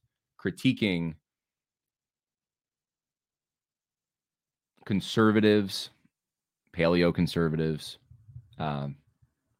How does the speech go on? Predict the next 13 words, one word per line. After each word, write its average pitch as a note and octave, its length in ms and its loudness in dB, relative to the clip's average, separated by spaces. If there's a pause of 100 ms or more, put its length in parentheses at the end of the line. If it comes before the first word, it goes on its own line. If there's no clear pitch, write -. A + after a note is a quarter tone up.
(320)
traditional G2 400 2
Christians, A#2 840 4
Christian - 320 -8
nationalists, A2+ 920 -2 (360)
cultural A2+ 360 6
Christians, F2+ 880 -2 (1900)
people A#2 300 4
supposedly B2+ 500 6
on A#2 80 6
the G2+ 80 4
right, E2 320 4 (160)
mind E2 260 -2
you, C#2+ 220 -6